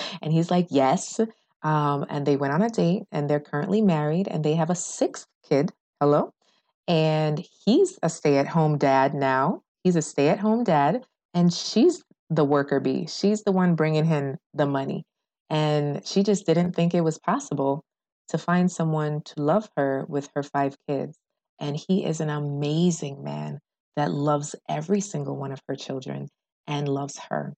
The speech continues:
I, I have a client that, um, she was divorced and widowed, right? And then she had a, a marriage that fell apart and literally the F B I got involved. That's how shady it was, right?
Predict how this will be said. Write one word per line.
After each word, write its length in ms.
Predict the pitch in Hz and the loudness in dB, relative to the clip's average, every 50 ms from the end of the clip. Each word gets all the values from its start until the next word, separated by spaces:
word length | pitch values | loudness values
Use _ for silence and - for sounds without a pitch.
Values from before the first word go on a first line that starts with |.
| _ _ - | _ _ -6
I, 220 | 151 156 165 - - | -4 -4 -4 -4 -4
I 160 | 156 156 156 175 | -6 -4 -2 -2
have 300 | 180 180 165 156 147 143 | -2 -2 -2 -4 -2 -2
a 220 | 147 143 143 139 - _ _ _ _ _ _ _ _ - | -2 -4 -4 -6 -10 _ _ _ _ _ _ _ _ -12
client 540 | - - 170 156 151 143 139 139 - - 151 | -4 -2 0 0 2 0 -2 -2 -4 -4 -2
that, 420 | 147 143 139 139 135 135 - - - | 0 0 2 2 2 0 0 -2 -4
um, 380 | 139 135 135 135 131 131 135 | -6 -6 -4 -4 -4 -6 -6
she 280 | 135 - - - 160 147 | -8 -8 -4 -2 0 0
was 500 | 143 143 139 135 135 135 135 135 - - - - | 2 2 2 2 0 0 -2 -4 -8 -10 -10 -6
divorced 680 | - 143 123 135 135 135 156 233 330 - - - - - - - | -4 -6 -2 0 0 2 2 2 0 -2 -6 -10 -10 -10 -8 -6
and 320 | 143 139 139 135 131 135 - | -6 -4 -4 -6 -6 -8 -8
widowed, 600 | 147 139 139 151 151 147 156 170 202 254 320 - - _ _ - - | -8 -2 2 2 4 4 4 4 4 2 0 -2 -6 _ _ -10 -4
right? 380 | - 143 147 160 202 226 - _ _ _ _ _ - | 0 2 2 2 2 0 -4 _ _ _ _ _ -8
And 140 | - 131 139 | -6 -2 0
then 160 | 139 139 135 | 0 0 -2
she 260 | 135 - - - 180 | -4 -4 0 2 2
had 200 | 165 156 156 156 | 2 4 2 2
a, 320 | 151 143 139 135 135 135 - | 2 2 2 0 -2 -2 -4
a 100 | - - | -6 -6
marriage 440 | 139 139 139 143 147 151 165 165 160 | -4 -2 0 0 2 2 0 0 0
that 200 | - 139 135 - - | 0 -2 -2 -2 0
fell 140 | - 151 151 | 0 2 2
apart 420 | 143 - - 156 156 160 160 - | 0 0 0 2 2 2 2 0
and 160 | - 143 139 | -2 -2 0
literally 400 | 139 143 151 156 151 147 147 147 | 2 2 2 4 4 2 2 2
the 140 | 139 - - | 2 2 0
F 180 | - 139 143 - - | 0 -2 -2 -4 -2
B 80 | 135 127 | -2 0
I 220 | 104 - - 151 | 2 2 2 2
got 180 | 156 160 156 165 | 2 2 2 2
involved. 340 | 160 160 170 170 170 165 156 | 2 2 2 2 2 2 2
That's 160 | 139 151 - | 0 0 0
how 120 | 147 143 | 0 -2
shady 320 | 151 - - 151 151 156 160 | -2 0 0 2 2 4 4
it 100 | 156 - | 4 4
was, 360 | 151 156 156 160 170 190 190 | 4 4 4 4 2 2 0
right? 340 | 156 151 160 180 190 - - | 2 2 4 2 2 0 -4